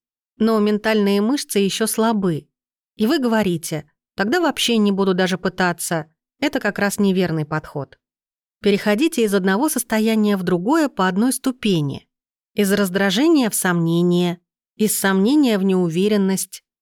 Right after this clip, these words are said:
из неуверенности в спокойствие, из спокойствия в надежду, а дальше до радости будет недалеко.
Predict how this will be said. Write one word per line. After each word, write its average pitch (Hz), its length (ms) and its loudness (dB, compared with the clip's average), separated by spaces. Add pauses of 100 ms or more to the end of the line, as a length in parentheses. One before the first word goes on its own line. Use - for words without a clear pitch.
из 202 180 0
неуверенности 208 680 0
в - 60 -8
спокойствие, 185 1000 -2 (580)
из 214 200 0
спокойствия 196 720 0
в 180 80 -2
надежду, 185 840 0 (300)
а 190 140 -4
дальше 285 320 0
до 196 160 0
радости 277 340 -2
будет 196 320 -2
недалеко. 180 720 -2